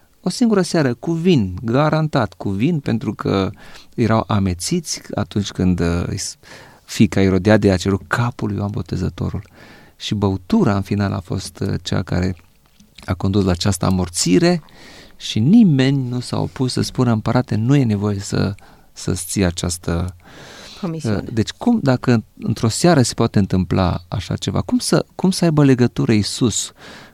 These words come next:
Speaker 1: cu, cu trei zile de dezmăț, cu trei zile de în-,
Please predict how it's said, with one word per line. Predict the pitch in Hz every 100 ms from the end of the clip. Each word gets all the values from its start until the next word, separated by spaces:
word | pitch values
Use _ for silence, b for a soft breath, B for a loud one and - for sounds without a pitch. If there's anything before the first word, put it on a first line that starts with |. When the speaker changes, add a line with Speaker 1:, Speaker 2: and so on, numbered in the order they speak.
| -
Speaker 1:
cu, | - 107
cu | - - -
trei | 147 147 156 127 98
zile | 90 98 127 131 95 98 101
de | 104
dezmăț, | 98 98 98 113 92 - - b b b b b
cu | -
trei | 101 - 135 151
zile | 113 101 127 123 95 98 -
de | 98 98
în-, | 98 101